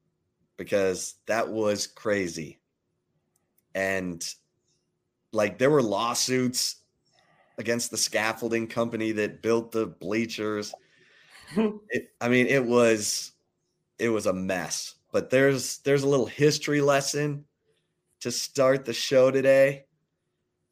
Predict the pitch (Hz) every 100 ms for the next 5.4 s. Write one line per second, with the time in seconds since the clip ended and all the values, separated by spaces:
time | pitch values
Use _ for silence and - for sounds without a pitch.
0 | _ - 104 101 98 95 95 107 101 92
1 | - - 104 107 98 92 101 98 - 101
2 | 98 98 98 95 92 90 85 - _ _
3 | 85 98 104 95 104 98 98 98 101 _
4 | _ _ _ _ _ _ _ _ 92 98
5 | 92 92 90 90